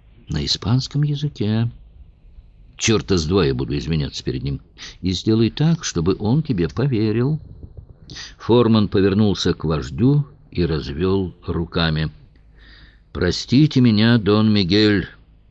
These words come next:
я глупый гринго". "Простите". "Си", серьёзно ответил старик. "Вы правы.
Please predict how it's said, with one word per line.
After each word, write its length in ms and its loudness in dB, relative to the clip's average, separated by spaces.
я 460 2
глупый 920 -2
гринго". 840 -2
"Простите". 680 -8
"Си", 680 -2
серьёзно 560 -2
ответил 360 -6
старик. 680 -10
"Вы 560 0
правы. 640 0